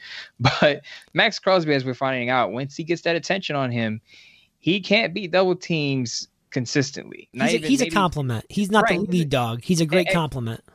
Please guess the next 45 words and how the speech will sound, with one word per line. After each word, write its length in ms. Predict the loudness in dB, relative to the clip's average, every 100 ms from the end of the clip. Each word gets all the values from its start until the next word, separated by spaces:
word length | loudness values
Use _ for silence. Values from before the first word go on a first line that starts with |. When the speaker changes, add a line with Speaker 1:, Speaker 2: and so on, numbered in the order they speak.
| _ _ 0
Speaker 1:
Exactly. 640 | 0 2 0 0 -2 -4
And 120 | -2
a 40 | 0
lot 160 | 2
of 100 | 0
people 300 | -2 -4 -2
expected 500 | -4 -2 -2 0 -4
him 220 | -4 -2 -2
after 240 | -2 -6
his, 260 | -6 -8 -8 -4
after 300 | -2 -2 -4
his 140 | -4
rookie 200 | -4 -6
season 360 | -2 -2 -2 -4
to 80 |
be, 500 | -2 0 0 0 -2 -4
you 100 | -2
know, 160 | 0 -2
some 260 | -6 -10 -14
Pro 200 | -2 0
Bowl 220 | 2 2 2
or 80 |
All 240 | 0 -2 -2
Pro. 480 | -2 0 0 0 -4 -14 -20 -18 -4
And 120 | 0
as 120 | 2
you 60 | 0
say, 180 | 0 0
he's 180 | 0
a 40 | -2
compliment, 600 | -2 -2 -2 -2 -2 0
but 100 | -2
he's 180 | -2 0
not 160 | 0
a 60 | 0
guy 120 | 2
that's 180 | 2 0
gonna 180 | -6 -6
beat 300 | -6 -6 -4
double 260 | -4 -4
teams 380 | -6 -4 -4 -4
on 100 | -6
a 60 | -6
consistent 560 | -8 -6 -6 -6 -4
basis. 420 | -2 -2 -2 -6